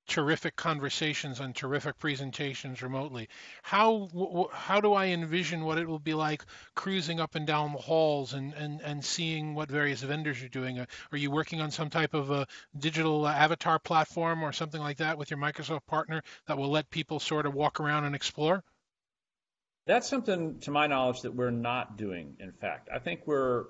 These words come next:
Speaker 2: really focusing more on the, the, the substance and, and the, the content. There'll be mechanisms, uh, that we're working with Microsoft on that will allow attendees and, and certainly media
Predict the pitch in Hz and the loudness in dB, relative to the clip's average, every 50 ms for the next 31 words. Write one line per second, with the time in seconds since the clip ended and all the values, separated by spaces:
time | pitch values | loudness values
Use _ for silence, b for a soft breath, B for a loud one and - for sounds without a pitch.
0 | - _ _ 104 127 131 147 151 151 143 135 - 139 135 127 - - - 131 123 | -12 _ _ -10 -6 -2 0 0 0 0 0 2 0 0 0 0 -8 -6 -4 -2
1 | 117 113 117 117 117 113 110 110 110 - - 104 101 101 101 101 90 98 95 87 | -2 0 2 2 2 2 2 2 0 -2 -4 -6 -6 -4 -6 -6 -4 -4 -4 -4
2 | 87 85 - - 98 98 95 - 101 - - - 131 127 127 123 - - 127 123 | -4 -8 -10 -10 -10 -10 -10 -12 -12 -10 -8 -2 0 0 0 0 -4 -6 -4 -4
3 | 123 - - - 101 98 95 92 - - 98 92 92 92 85 90 87 85 82 80 | -4 -6 -8 -10 -8 -8 -6 -8 -8 -8 -10 -8 -8 -6 -6 -6 -4 -4 -6 -8
4 | - _ _ - 190 185 - - 131 123 123 127 123 - - 131 123 123 120 b | -12 _ _ -10 -10 -10 -10 -8 -6 -4 -4 -4 -6 -6 -4 -4 -4 -4 -6 b
5 | b b b b b - 120 127 127 120 123 127 123 117 117 113 - - 107 110 | b b b b b 2 4 4 4 6 4 0 0 0 0 -2 -2 -2 0 2
6 | 123 139 139 - 139 135 127 127 127 - 131 123 123 123 123 123 120 - - - | 2 2 2 2 0 0 0 0 0 -2 -2 -2 0 0 -2 -2 -4 -8 -12 -16
7 | - 92 92 90 87 90 90 - _ _ _ _ 110 110 107 120 117 117 123 123 | -18 -18 -14 -12 -12 -12 -14 -16 _ _ _ _ -6 -4 -2 0 -2 2 2 0
8 | 120 123 127 117 110 104 - - 113 110 113 - 117 104 - 123 110 107 104 - | 2 2 0 -2 -2 -2 -4 -2 -2 -2 -2 -2 -4 -6 -2 0 0 0 0 -2
9 | - 113 104 104 104 101 95 104 101 - 104 101 101 104 113 123 135 139 135 127 | -4 -6 -4 -4 -4 -4 -2 -4 -4 -2 0 0 0 2 2 2 2 2 2 2
10 | 120 113 B B B B B B - 110 - - 131 123 117 110 117 113 113 110 | 2 0 B B B B B B -6 -6 -4 0 0 0 0 0 0 0 0 -2
11 | 113 110 - 104 98 95 65 95 98 95 - - 135 123 113 107 101 101 101 104 | -2 -4 -4 -6 -8 -8 -8 -8 -10 -10 -4 -4 -4 -4 -2 -4 -4 -2 -2 -2
12 | 113 123 120 113 104 95 92 92 92 90 | -2 -2 -2 -2 0 0 0 0 0 -2